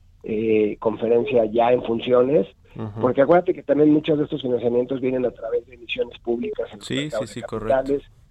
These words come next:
Speaker 1: Entonces, eh, déjame, yo te diría, déjame, de-, déjanos tener dos cosas,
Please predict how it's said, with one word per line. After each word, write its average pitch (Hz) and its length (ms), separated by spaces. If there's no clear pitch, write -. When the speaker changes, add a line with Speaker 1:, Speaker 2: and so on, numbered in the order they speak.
Speaker 1:
Entonces, 135 480
eh, 120 420
déjame, 147 540
yo 180 160
te 196 80
diría, 165 200
déjame, 185 500
de-, - 180
déjanos 185 400
tener 151 280
dos 139 160
cosas, - 260